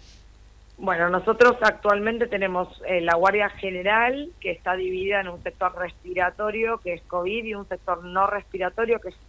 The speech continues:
obviamente de patología general. Eh, y además de eso, bueno, contamos con un servicio de internación que abrió el quince de junio,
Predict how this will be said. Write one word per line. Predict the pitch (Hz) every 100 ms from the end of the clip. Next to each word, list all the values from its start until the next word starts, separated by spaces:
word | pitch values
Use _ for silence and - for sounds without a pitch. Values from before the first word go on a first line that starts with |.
| - - -
obviamente | 175 170 175 185
de |
patología | 175 - 160 165 - 185 180 - -
general. | 170 170 190 220 269 - - - - - - - - -
Eh, | 185 175 170 165 165 165
y | 180 170
además | 160 160 180 190
de | 202 196
eso, | 196 233 240 240
bueno, | 202 170 160 -
contamos | 156 160 185 180
con | - 170 170
un | 180
servicio | 175 175 175
de | 175
internación | 175 165 165 160 196 202 208
que | 202 170
abrió | 160 170
el | 170
quince | - 165 170 175 -
de | 180 170 160 156 147 147
junio, | 202 220 240 247